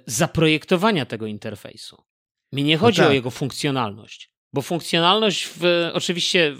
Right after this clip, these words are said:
Speaker 1: jest jak najbardziej w metaforze, bo ona wynika z tego, że to jest gra stworzona od początku do końca na, na konsolę. Ja nie wiem, czy na pececie ten interfejs wygląda inaczej. Wydaje mi się, że on wygląda dokładnie tak samo.
Speaker 2: Nie, tak samo,
Speaker 1: I
Speaker 2: tak
Speaker 1: możesz,
Speaker 2: samo.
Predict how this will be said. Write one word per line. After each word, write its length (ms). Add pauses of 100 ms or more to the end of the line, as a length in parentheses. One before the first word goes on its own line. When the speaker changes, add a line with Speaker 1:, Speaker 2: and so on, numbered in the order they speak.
(140)
Speaker 1:
jest 440
jak 160
najbardziej 540
w 140 (680)
metaforze, 600
bo 140
ona 140
wynika 300
z 60
tego, 160
że 80
to 100
jest 100
gra 220
stworzona 640
od 160
początku 380
do 80
końca 280
na, 240 (440)
na 100
konsolę. 380
Ja 100
nie 120
wiem, 100
czy 100
na 100
pececie 380
ten 120
interfejs 500
wygląda 360
inaczej. 320
Wydaje 220
mi 60
się, 120
że 160
on 100
wygląda 300
dokładnie 340
tak 160
samo. 180
Speaker 2:
Nie, 140
tak 180
samo, 300
Speaker 1:
I 20
Speaker 2:
tak 80
Speaker 1:
możesz, 380
Speaker 2:
samo. 120